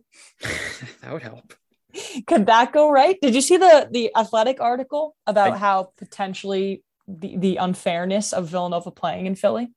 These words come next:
Speaker 1: Oh, I wasn't sure if we were gonna touch on this. Uh, I did, and Nova Nation is gonna kill me, um, because
Speaker 2: Yeah.
Speaker 1: I agree. I actually think
Speaker 2: Yeah.
Speaker 1: it's insane if the committee puts Villanova as a three or a four seed in Philadelphia with a chance. Imagine you're Kansas or Kentucky,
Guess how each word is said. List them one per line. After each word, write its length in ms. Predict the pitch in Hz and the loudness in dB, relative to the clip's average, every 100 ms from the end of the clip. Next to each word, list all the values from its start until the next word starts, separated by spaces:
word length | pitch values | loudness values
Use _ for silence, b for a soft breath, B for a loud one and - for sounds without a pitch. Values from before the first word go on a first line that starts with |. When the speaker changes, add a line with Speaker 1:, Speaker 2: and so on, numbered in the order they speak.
| _ 113 | _ -6
Speaker 1:
Oh, 260 | 117 110 | -4 -4
I 160 | - 117 | -4 -4
wasn't 280 | 120 120 117 | -4 -8 -8
sure 140 | 113 | -8
if 100 | 110 | -6
we 60 | 113 | -8
were 100 | 107 | -8
gonna 140 | 107 | -8
touch 280 | 98 113 - | -10 -10 -8
on 160 | 107 104 | -8 -6
this. 360 | 98 - - - | -8 -10 -12 -10
Uh, 220 | 104 104 - | -6 -6 -4
I 100 | 123 | -4
did, 500 | 123 123 123 117 104 - | -2 0 2 0 -2 -6
and 400 | 113 113 110 107 - | -4 -2 -4 -8 -8
Nova 240 | 123 117 | -4 -2
Nation 280 | 117 110 110 | -4 -6 -10
is 60 | 104 | -12
gonna 100 | 104 | -12
kill 220 | - 110 | -8 -8
me, 260 | 104 95 - - | -6 -10 -14 -10
um, 240 | 107 101 | -8 -8
because 240 | 107 120 175 | -8 -4 -4
Speaker 2:
Yeah. 160 | 156 147 - | -4 -12 -8
Speaker 1:
I 140 | 123 160 | 0 0
agree. 480 | 117 117 113 98 - | 0 0 0 -2 -8
I 140 | 131 151 | -2 0
actually 320 | 151 135 120 | -2 -4 -2
think 180 | 208 202 | 0 0
Speaker 2:
Yeah. 20 | |
Speaker 1:
it's 140 | - - | -4 -10
insane 720 | 120 117 - - 120 110 98 - | -8 -8 -8 -6 -6 -6 -8 -12
if 140 | 110 | -14
the 80 | - | -12
committee 340 | - 117 104 104 - | -6 -6 -6 -10 -6
puts 260 | 123 113 | -8 -6
Villanova 500 | 113 117 113 110 104 | -8 -6 -4 -6 -6
as 220 | 98 110 107 | -6 -8 -10
a 60 | |
three 340 | - - 117 131 | -14 -6 -4 -2
or 200 | 113 107 | -4 -6
a 40 | |
four 280 | - 110 107 | -8 -8 -8
seed 260 | - 107 | -8 -12
in 160 | 90 110 | -10 -12
Philadelphia 680 | - 107 104 104 107 104 95 | -10 -8 -6 -6 -8 -10 -8
with 180 | 101 107 | -10 -10
a 40 | |
chance. 280 | - 113 - B 135 | -8 -10 -10 B -6
Imagine 360 | 156 240 277 | -2 -2 -2
you're 80 | 175 | -4
Kansas 460 | - 135 143 151 139 | -4 -6 -6 -6 -6
or 60 | |
Kentucky, 580 | 127 110 120 113 104 95 | -6 -8 -6 -8 -10 -12